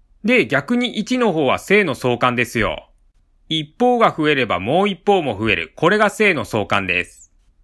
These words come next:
まあ、とにかくこんな感じで絶対値が大きければ大きいほど端に行けば行くほど何らかの相関があります。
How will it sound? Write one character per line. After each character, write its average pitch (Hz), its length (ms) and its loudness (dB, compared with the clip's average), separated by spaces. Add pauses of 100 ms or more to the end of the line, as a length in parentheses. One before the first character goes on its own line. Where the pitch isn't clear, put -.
ま 165 100 -2
あ、 160 40 -2
と 240 100 0
に 269 120 -2
か 208 120 0
く 107 140 -10
こ 147 160 -4
ん 170 60 -4
な 165 120 -2
感 156 180 0
じ 139 100 -14
で 147 140 0
絶 - 340 -2
対 262 200 2
値 220 160 -2
が 131 200 0
大 185 200 2
き - 140 -14
け 180 120 0
れ 127 100 0
ば 95 220 -2
大 160 200 0
き 170 180 -6
い 139 40 0
ほ 110 140 -6
ど - 80 -6
端 139 360 -2
に 247 180 -2
行 226 80 -6
け 247 120 -2
ば 180 140 4
行 120 100 -6
く - 80 -8
ほ 117 100 -2
ど 104 120 -4
何 120 240 -2
ら 208 80 -2
か 208 120 0
の 147 100 -2
相 131 260 -4
関 123 160 0
が 117 200 -2
あ 113 40 4
り 113 80 -4
ま 104 140 -2
す。 - 280 -18